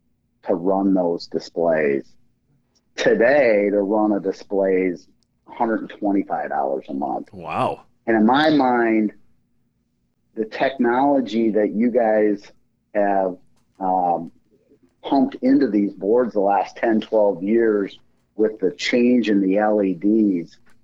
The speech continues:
Speaker 1: the, the power consumption is down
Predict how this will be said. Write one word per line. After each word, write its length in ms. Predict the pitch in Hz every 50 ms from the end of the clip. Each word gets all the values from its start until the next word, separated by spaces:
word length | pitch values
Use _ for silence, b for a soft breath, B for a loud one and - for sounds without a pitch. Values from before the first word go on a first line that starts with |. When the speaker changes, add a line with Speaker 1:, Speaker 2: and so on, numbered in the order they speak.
| _ _ _ _ _ -
Speaker 1:
the, 240 | 95 107 104 92 - -
the 100 | 101 101
power 460 | - - - - 110 127 135 131 127
consumption 840 | 120 - - 104 98 - - 107 101 95 95 92 - 101 98 95 98 95
is 260 | 92 87 87 87 -
down 680 | - 110 101 98 95 92 92 92 92 82 82 87 -